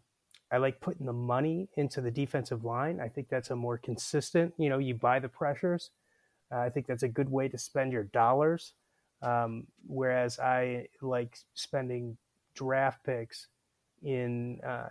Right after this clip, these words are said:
in the secondary. And so when you're faced with, you know, paying Denzel top dollar, we all know we've had him here, and, like, I, I don't actually,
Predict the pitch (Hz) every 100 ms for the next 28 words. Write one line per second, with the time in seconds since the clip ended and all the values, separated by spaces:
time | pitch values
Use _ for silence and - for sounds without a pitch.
0 | - 131 120 - 131 131 117 110 - -
1 | _ _ _ - 123 - 151 127 123 123
2 | - _ _ _ 143 156 165 151 156 151
3 | - - 139 135 123 - 143 123 117 -
4 | 139 131 123 120 - _ _ _ _ _
5 | _ _ - 151 131 147 135 139 131 123
6 | - 143 - 139 113 117 120 - _ _
7 | _ _ _ _ _ _ _ - 160 175
8 | 151 143 139 127 151 139 127 120 123 123
9 | 113 113 - 190 277 - 175 233 185 175
10 | 139 131 - 127